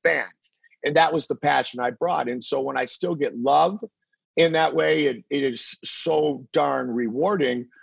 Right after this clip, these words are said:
But yeah, man, it's, uh, it's definitely a, a constant battle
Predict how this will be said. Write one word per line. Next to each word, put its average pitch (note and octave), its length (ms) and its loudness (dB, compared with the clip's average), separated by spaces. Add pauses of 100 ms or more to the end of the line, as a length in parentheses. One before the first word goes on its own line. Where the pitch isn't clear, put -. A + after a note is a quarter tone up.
(240)
But D3+ 120 4
yeah, D#4+ 320 4
man, B2+ 340 0
it's, - 280 -2
uh, C3 460 4
it's B2 500 -8
definitely D#3+ 420 0
a, B2+ 180 0
a B2+ 120 2
constant C#3+ 720 -6
battle B2+ 580 4